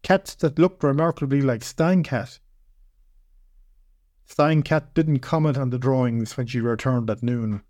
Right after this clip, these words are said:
She led me outside, across the square,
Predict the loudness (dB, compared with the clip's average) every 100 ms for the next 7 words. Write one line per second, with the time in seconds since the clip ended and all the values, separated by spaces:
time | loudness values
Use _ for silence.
0 | _ _ _ _ _ _ _ 0 2 2
1 | 2 2 2 2 0 0 2 0 -2 -8
2 | _ _ _ _ _ _ -4 0 2 2
3 | -2 -4 -4 0 2 2 0